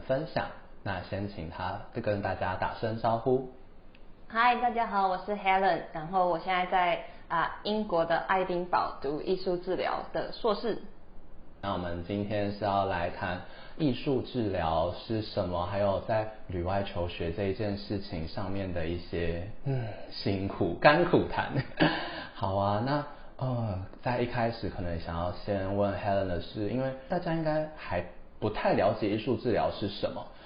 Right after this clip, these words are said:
Speaker 1: 可以先请你大概简单分享一下艺术治疗在做什么吗？
Speaker 2: 好的，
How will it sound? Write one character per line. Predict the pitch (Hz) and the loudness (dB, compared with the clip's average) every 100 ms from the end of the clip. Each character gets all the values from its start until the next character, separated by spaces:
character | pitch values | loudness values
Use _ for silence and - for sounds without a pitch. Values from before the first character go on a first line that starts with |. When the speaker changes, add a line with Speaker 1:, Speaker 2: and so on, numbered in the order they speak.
| - - - | -16 -14 -4
Speaker 1:
可 | 147 | 0
以 | 156 127 | 2 2
先 | 135 131 127 | 0 0 -2
请 | 117 | 0
你 | 117 107 | 0 0
大 | 110 | 0
概 | 110 110 | 2 0
简 | - 95 90 | -2 -4 -2
单 | 98 101 | -2 -2
分 | 98 98 | -2 -2
享 | 101 101 80 | -2 -2 -4
一 | |
下 | 80 110 101 101 - | -2 0 2 0 -2
艺 | |
术 | 113 127 | 0 0
治 | 123 123 110 | 0 0 2
疗 | 92 87 90 | 2 2 0
在 | 113 98 85 - | 0 0 0 -2
做 | 131 | -4
什 | - - | -4 -8
么 | - - | -10 -12
吗？ | - 120 143 - - - - | -10 -10 -10 -12 -14 -16 -12
Speaker 2:
好 | - 175 | -4 -2
的， | 156 151 | 0 -2